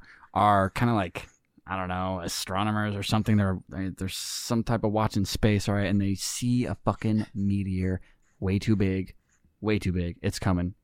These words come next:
It's gonna destroy the earth. So they're trying to get in contact with the government, it looks like. Looks like Jonah Hill and, uh, Meryl Streep <laughs> are the government people. And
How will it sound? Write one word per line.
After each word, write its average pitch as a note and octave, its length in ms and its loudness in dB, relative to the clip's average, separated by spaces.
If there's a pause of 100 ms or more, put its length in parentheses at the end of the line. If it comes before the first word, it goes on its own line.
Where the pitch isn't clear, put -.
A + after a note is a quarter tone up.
It's F#2+ 140 -2
gonna F#2 160 2
destroy F#2 320 -2
the F2+ 120 -2
earth. F2+ 220 -2 (240)
So - 120 4
they're D3+ 80 8
trying D#3 180 6
to B2+ 40 6
get A#2 80 4
in A2 100 4
contact G#2 400 2
with G2+ 80 -4
the F#2 60 -10
government, A2 360 2
it G2+ 40 2
looks A2 240 0
like. G#2+ 160 0
Looks - 180 -4
like G2+ 100 2
Jonah G2 260 2
Hill G2+ 300 0
and, E2+ 360 -6
uh, E2 120 -8
Meryl F#2 260 -2
Streep A2+ 340 -2 (160)
<laughs> C#3 280 6 (340)
are G2+ 60 0
the G#2+ 80 2
government A2 420 4
people. A#2 440 0 (760)
And G2+ 500 0